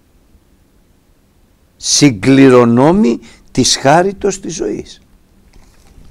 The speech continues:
Για τη γυναίκα όμως, όπως και για τον άντρα, έχει οδηγίες ο λόγος του Θεού. Πώς πρέπει να συμπεριφέρεται, πώς πρέπει να ζει,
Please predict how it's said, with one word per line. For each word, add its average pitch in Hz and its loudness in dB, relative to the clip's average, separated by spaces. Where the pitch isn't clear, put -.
Για 110 0
τη 117 -2
γυναίκα 175 -2
όμως, 170 -4
όπως 147 -8
και - -6
για 123 4
τον 123 2
άντρα, 110 -2
έχει - -6
οδηγίες 214 -2
ο 107 -2
λόγος 92 -6
του - -16
Θεού. - -14
Πώς - -6
πρέπει 127 -2
να 170 -6
συμπεριφέρεται, 107 -8
πώς - -14
πρέπει 127 -12
να 107 -10
ζει, 127 -6